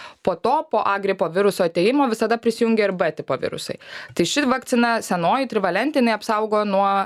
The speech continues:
vieno B viruso. Naujoji keturvalentė vakcina apsaugo nuo keturių virusų, nuo lygiai tų pačių trijų, nuo kurių apsaugo ir senoji vakcina, ir dar į ją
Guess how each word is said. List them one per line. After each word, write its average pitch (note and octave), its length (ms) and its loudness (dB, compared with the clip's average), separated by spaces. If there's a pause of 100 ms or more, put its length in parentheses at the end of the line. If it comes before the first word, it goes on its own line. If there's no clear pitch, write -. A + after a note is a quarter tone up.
vieno G3 440 0
B F3 160 0
viruso. - 400 -4 (420)
Naujoji G3 540 0
keturvalentė G3+ 640 0
vakcina C#4+ 400 0 (180)
apsaugo A3 460 -2
nuo A#3 80 0
keturių A#3 400 2
virusų, - 460 -4
nuo G3+ 200 2
lygiai A#3 300 0
tų A3+ 160 0
pačių G3 320 -2
trijų, F3+ 380 2
nuo E3 180 -2
kurių F3 180 2
apsaugo D#3+ 540 -2 (240)
ir - 160 -2
senoji E3+ 400 0
vakcina, D#4+ 400 0 (300)
ir F#3+ 260 -2
dar G3+ 240 0
į C4+ 100 0
ją B3 140 2